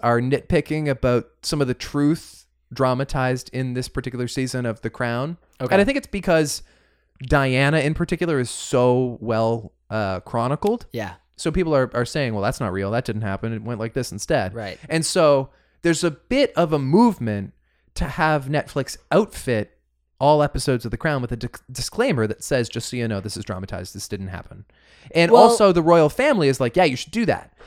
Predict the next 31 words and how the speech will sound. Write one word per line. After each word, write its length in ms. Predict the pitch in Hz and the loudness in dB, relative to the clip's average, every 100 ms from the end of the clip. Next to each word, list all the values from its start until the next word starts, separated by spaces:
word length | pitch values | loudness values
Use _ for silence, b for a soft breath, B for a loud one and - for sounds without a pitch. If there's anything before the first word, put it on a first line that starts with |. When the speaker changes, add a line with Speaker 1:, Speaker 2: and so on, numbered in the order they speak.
| B | B
Speaker 1:
But 100 | 156 | 0
also 320 | 156 185 - | 2 4 4
I 60 | 151 | 2
think 140 | 160 131 | 2 -2
it's 80 | |
because 240 | - 123 113 | -4 -4 -4
the 80 | 113 | -4
show 200 | 147 123 | -2 -2
doesn't 360 | 131 120 110 | -2 -4 -4
necessarily 500 | 113 110 110 104 101 | -8 -8 -6 -6 -6
flatter 420 | - 143 147 135 | -6 0 2 2
them 300 | 110 90 92 - _ _ _ - | -2 -6 -8 -14 _ _ _ -8
in 80 | |
Speaker 2:
Right. 140 | 120 110 | -4 -4
Speaker 1:
the 60 | |
best 160 | 92 - | -4 -6
light. 240 | 127 90 - | -8 -8 0
Speaker 2:
But 140 | 220 | 2
I 80 | 233 | 4
think 160 | 247 226 | 2 0
they 120 | 220 | 0
could 100 | 180 | 2
also 260 | 160 - | 2 2
say, 520 | 156 - 135 127 120 110 _ _ _ _ _ _ _ _ - _ | 0 2 4 4 2 -2 _ _ _ _ _ _ _ _ -20 _
uh, 400 | 120 120 120 117 - | -6 -4 -2 -4 0
although 1000 | 135 127 117 135 131 135 131 131 131 131 | 2 2 2 2 4 6 6 6 2 0
most 420 | 139 123 123 117 123 | -4 2 4 4 -2
of 140 | 107 | -6
the 40 | 110 | -8
stories 520 | - 113 110 107 101 | -2 0 0 -4 -6
are 640 | 104 104 101 98 98 95 | -8 -6 -4 -6 -8 -10